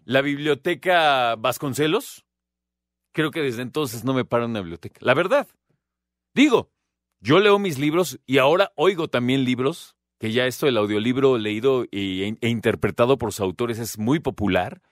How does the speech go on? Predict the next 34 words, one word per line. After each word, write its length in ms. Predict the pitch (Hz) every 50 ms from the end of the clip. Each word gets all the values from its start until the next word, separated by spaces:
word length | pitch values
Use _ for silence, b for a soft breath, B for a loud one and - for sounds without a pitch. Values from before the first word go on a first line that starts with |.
| _ _ _ _ _ _ _ _ _
y 160 | - 131 156
es 180 | 175 170 127 117
muy 240 | 139 147 160 185 190
práctico, 640 | 147 - 135 123 117 - _ 139 - - 202 233 - _ _ _ _ _ _ _
pero 160 | _ 120 113
bueno, 260 | 107 104 92 - - _ _ _ _ _ _ _ _ _ _ _ _ b b b b b b b
dejémoslo 420 | - 135 127 160 190 180 165 135
ahí. 220 | 120 104 95 80 - _ _ _ _ _ _ _ _ _ _ _ _ _ _ _
Ahora, 380 | - 113 117 123 117 95 82 - _ _ _ _ _ _ _ _ _
dicen 360 | - 127 190 170 160 208 190
que 140 | - 165 170
hay 140 | 170 185 180
cinco 320 | - - 160 139 - 135
mil 160 | 131 143 147
setecientos 840 | 127 156 156 - 131 113 - - 135 147 143 127 - 156 139 - - -
lugares 460 | - 123 127 123 120 135 135 139 117
dedicados 540 | 110 120 101 107 90 - 127 131 131 117 -
a 40 | 113
la 80 | 101 95
producción 460 | - 107 101 95 90 - 123 120 117
de 60 | 120
libros. 440 | 135 147 156 131 120 - - _ _ _ _ _ _ _ _ _ _ _ _ _ _ _ _ _ _ _ _ _ _ _ _ _ _ _ _ _
Cinco 320 | - - 151 127 147 147
mil 160 | 151 165 165
setecientos 640 | - 180 - - 131 104 - 147 147 - 147 127 98
lugares, 340 | 120 113 113 131 127 123 -
fábricas, 480 | - 113 104 117 123 120 - - 98
si 80 | 90 95
lo 80 | 95 90
quieres 180 | - 110 104
ver 120 | 98 101 95
así, 260 | 92 - - - -
de 100 | - 101
libros. 460 | 95 85 - - - - - - _